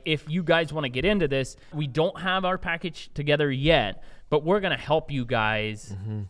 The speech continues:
Speaker 1: get this stuff in order if you're wanting to do this, because it, it really can be life-changing, uh, money that can be made
Speaker 2: Yep.
Speaker 1: with this. So you're gonna need a Part one oh seven remote pilot's
Speaker 2: So
Speaker 1: license.
Speaker 2: for people who never heard that, let's just talk briefly about what that is.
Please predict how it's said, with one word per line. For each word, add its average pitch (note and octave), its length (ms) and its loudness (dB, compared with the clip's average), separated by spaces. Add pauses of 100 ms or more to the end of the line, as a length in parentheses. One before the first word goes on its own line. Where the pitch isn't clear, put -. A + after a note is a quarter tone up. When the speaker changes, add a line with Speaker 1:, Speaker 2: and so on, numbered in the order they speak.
(200)
Speaker 1:
get C#3 340 0
this A#2 180 -6
stuff - 380 -4
in G#2+ 160 -8
order E3+ 540 0
if A#2 180 -6
you're B2 140 -2
wanting A2+ 240 -6
to G#2+ 60 -4
do A2+ 200 -4
this, G#2+ 220 -4
because B2 300 -6
it, C#3+ 260 -4
it C#3 140 -2
really D3 380 4
can A#2+ 440 -2
be A2+ 320 -4 (500)
life-changing, G#2 840 -10 (100)
uh, G2+ 200 -4
money A2 340 -4
that G2 180 -10
can G2 140 -12
be G2 100 -12
made G#2 400 -6
Speaker 2:
Yep. A2 120 0
Speaker 1:
with B2 200 -2
this. - 300 -14 (340)
So C3+ 340 2 (640)
you're B2 140 -10
gonna D3 160 0
need D3+ 320 0
a A#2 140 -2
Part A#2+ 260 -6
one A#2 100 -4
oh G#2+ 60 -4
seven B2 260 -4
remote A2 300 -6
pilot's C3 260 -2
Speaker 2:
So C#3+ 60 -4
Speaker 1:
license. C#3 200 6
Speaker 2:
for C#3+ 80 4
people F3 260 0
who C#3+ 60 4
never B2+ 220 4
heard B2 320 0
that, F#2+ 160 2
let's A#2+ 160 0
just - 160 -6
talk A#2 280 2
briefly B2+ 320 2
about F#2+ 220 2
what F#2+ 140 -2
that F#2 140 0
is. - 420 -4